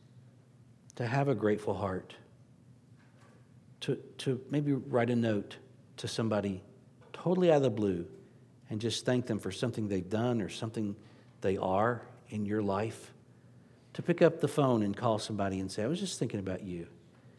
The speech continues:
and I just wanted to say how much I appreciate you." Are you that kind of encourager? Could you this week think of folks that you could express thanks to in a very tangible way and walk in humility that way?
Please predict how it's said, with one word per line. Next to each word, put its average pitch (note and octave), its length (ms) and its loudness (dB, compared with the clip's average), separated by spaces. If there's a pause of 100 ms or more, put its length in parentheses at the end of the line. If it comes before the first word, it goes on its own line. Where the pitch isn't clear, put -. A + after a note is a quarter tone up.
(300)
and A2 100 -8
I A2+ 60 -4
just B2 160 -6
wanted B2 180 -2
to - 60 -6
say A2 160 -2
how G#2 100 -4
much G2+ 280 -4
I F#2 280 -6 (200)
appreciate - 500 -10
you." D#2 180 -14 (1200)
Are B2 80 -6
you D#3 160 2
that D3+ 200 4
kind C#3 260 0
of A#2 300 -2
encourager? A2 640 -2
Could A2+ 320 -6
you F3 180 2
this D#3 300 2
week C3 320 2
think C#3 240 0
of C#3+ 80 2
folks C#3+ 380 2
that - 240 0
you C#3+ 120 2
could C3+ 300 -4 (640)
express - 560 0
thanks A#2 360 0
to C3 280 2
in A#2+ 100 4
a G#2+ 40 0
very A2 220 2
tangible B2 520 0
way A2+ 420 2 (1200)
and G2+ 260 0
walk A2 300 6
in A2 80 2
humility G#2+ 400 2
that G2+ 200 -2
way? G#2 360 -2